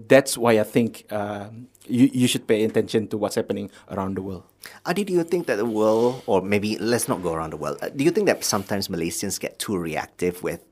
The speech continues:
Speaker 2: things that are happening overseas and, you know, they might not know much about the context because they don't know, like, the history, uh, say, for instance, Russia, you know, people are, "Oh, Russia attacking, da, da, da, da, da,"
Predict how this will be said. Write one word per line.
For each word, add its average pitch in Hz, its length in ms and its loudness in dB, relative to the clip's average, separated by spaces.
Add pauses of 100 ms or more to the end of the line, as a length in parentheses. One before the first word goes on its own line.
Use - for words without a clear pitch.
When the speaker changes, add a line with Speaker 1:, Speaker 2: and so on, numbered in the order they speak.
Speaker 2:
things 85 240 -4
that 80 140 -2
are 78 40 -8
happening 85 600 -8
overseas 95 580 -4
and, 87 340 -4 (460)
you 113 140 2
know, 92 160 2 (600)
they 117 200 -2
might 117 340 2
not 117 360 4
know 110 420 8
much 117 280 4
about 104 200 2
the 101 60 4
context - 680 -2
because 101 280 -2
they 90 100 -2
don't 90 240 -2
know, 95 160 -2
like, 85 420 -4
the 110 120 -2
history, 98 580 -2 (320)
uh, 82 200 0
say, - 200 2
for 87 160 -4
instance, 85 280 -2
Russia, 98 460 4
you 85 100 -4
know, 90 120 0
people 95 280 -4
are, 87 140 0
"Oh, 160 340 0
Russia 139 440 0
attacking, 117 540 -2
da, 113 100 -4
da, 117 100 -2
da, 107 120 -2
da, 101 80 -6
da," 110 280 2